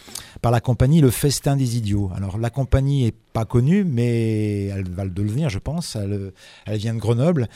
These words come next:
L'assistant metteur en scène n'est autre que Fantin Curtet,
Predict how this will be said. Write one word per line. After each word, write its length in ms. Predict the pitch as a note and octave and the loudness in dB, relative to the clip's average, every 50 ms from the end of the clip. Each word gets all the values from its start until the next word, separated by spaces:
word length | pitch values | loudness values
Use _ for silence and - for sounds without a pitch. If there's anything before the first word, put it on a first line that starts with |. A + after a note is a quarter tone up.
| - - - - - - - - | -12 -16 -16 -16 -18 -16 -12 -8
L'assistant 840 | G2+ A2 A2+ A2+ A2+ A#2 A#2 A#2+ C#3 D3 - D3 C3 - E3 D3+ | -6 -4 -2 -2 -2 0 0 0 0 -2 -2 -4 -6 -6 -4 -4
metteur 240 | C#3+ C3+ - C#3+ C3 | -2 -2 -2 -2 -2
en 100 | B2+ B2+ | -2 -4
scène 260 | A#2 - - D#3 D3 | -4 -4 -4 -4 -2
n'est 200 | C3+ B2 A#2 - | -4 -4 -4 -4
autre 160 | D#3 D#3 - - | -6 -6 -6 -6
que 420 | B2 A2+ A2 A#2 A2 A2 G#2+ G#2+ | -4 -4 -2 -2 -2 -4 -4 -6
Fantin 840 | G#2 - - - C3+ B2+ B2 - - C3+ C3+ C3+ C#3 C#3 C#3 C3+ C3 B2+ | -6 -8 -8 -6 -4 -4 -4 -4 -4 -2 -2 0 0 -2 -2 -4 -6 -8
Curtet, 420 | - - B2 - - - A2+ F#2+ | -8 -8 -8 -6 -4 -4 -4 -4